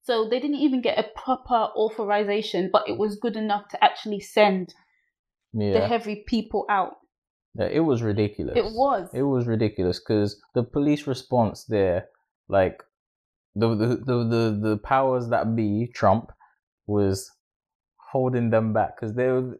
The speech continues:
Speaker 2: no way if that was any other group of people that, that would, they would have been allowed to do that.
Speaker 1: No way.
Speaker 2: It was something that you
Speaker 1: If, if they had a drop of color in them, a drop of color in them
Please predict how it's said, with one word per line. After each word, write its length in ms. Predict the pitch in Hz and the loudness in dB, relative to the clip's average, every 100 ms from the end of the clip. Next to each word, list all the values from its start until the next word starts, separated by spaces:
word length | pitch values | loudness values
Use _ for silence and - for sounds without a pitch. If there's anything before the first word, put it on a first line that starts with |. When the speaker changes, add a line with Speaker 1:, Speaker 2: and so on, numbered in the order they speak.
| 131 | -6
Speaker 2:
no 320 | 180 214 202 | -2 2 2
way 480 | 185 165 170 113 101 85 | 2 0 0 -2 -2 -4
if 160 | 113 | 0
that 160 | 107 87 | 2 2
was 180 | 104 101 | 2 0
any 240 | 117 110 | 0 2
other 180 | 110 107 | 2 0
group 340 | 101 110 107 | 0 0 0
of 100 | - - | -6 0
people 380 | 110 107 104 104 | 0 0 -2 0
that, 180 | 92 | 0
that 160 | 98 95 | 2 2
would, 260 | 101 104 110 _ - | 2 0 -4 _ -2
they 80 | 104 | 0
would 100 | 104 | 2
have 140 | 101 | 0
been 140 | 107 | 0
allowed 340 | 104 104 101 98 | 0 2 2 0
to 80 | 92 | -4
do 160 | 101 | -2
that. 180 | 92 87 254 - | 0 0 -2 -4
Speaker 1:
No 480 | 254 233 240 233 220 | 0 2 2 0 -2
way. 180 | 190 | 0
Speaker 2:
It 40 | 160 | 2
was 220 | 165 151 | 2 0
something 340 | - 147 143 | -4 -4 -2
that 140 | 135 117 | 0 0
you 100 | 120 | 2
Speaker 1:
If, 240 | 120 113 - _ | 2 -2 -10 _
if 160 | 320 339 | -2 0
they 140 | 359 | -2
had 180 | 359 339 | -2 0
a 120 | 302 | 0
drop 320 | 226 240 - - | -2 -4 -6 2
of 200 | 294 285 | 2 2
color 340 | - 294 285 285 | -4 -2 0 0
in 140 | 269 | 0
them, 220 | 294 339 427 _ _ _ | 0 0 -4 _ _ _
a 120 | 262 | 4
drop 580 | - - 302 320 - - _ _ _ _ - | 4 -2 0 0 -4 -16 _ _ _ _ 2
of 200 | 240 - | 2 2
color 320 | - 269 226 | -4 0 0
in 100 | 220 | 2
them 320 | 202 208 269 | 0 0 0